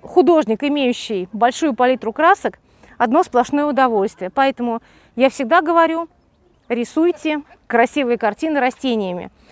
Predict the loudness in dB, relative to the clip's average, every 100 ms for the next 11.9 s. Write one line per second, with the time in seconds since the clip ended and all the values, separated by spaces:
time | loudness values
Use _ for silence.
0 | -8 0 0 0 -2 2 4 4 4 2
1 | 0 0 -2 -2 -6 -6 -4 -4 2 4
2 | 4 2 2 2 4 4 4 0 0 _
3 | _ _ -4 2 4 4 0 0 0 0
4 | -2 -2 -4 _ -14 -6 0 2 4 2
5 | -4 -8 -10 -4 -2 -2 -4 -14 _ -20
6 | 2 4 4 2 -2 -2 -2 -2 -4 -2
7 | -2 -2 -4 -2 0 4 4 4 2 -6
8 | -12 -20 _ _ 2 4 2 -4 0 2
9 | 4 2 2 -2 -4 0 0 0 -8 -6
10 | -6 -4 -4 -4 _ -8 -2 2 4 2
11 | 0 -2 -4 -4 0 2 4 0